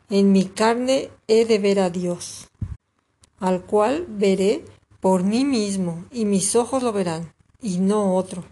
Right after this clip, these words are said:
aunque mi corazón desfallece dentro de mí. Mas, debieras decir,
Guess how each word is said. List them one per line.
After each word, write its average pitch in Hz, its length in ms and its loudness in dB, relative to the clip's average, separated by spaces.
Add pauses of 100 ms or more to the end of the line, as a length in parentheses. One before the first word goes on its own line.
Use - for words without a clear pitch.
(380)
aunque 196 300 0
mi 185 140 0
corazón 185 540 -2
desfallece 220 680 -2
dentro 220 460 -2
de 220 140 -4
mí. 170 200 -4 (960)
Mas, 180 520 -4 (1080)
debieras 214 720 2
decir, 185 480 -6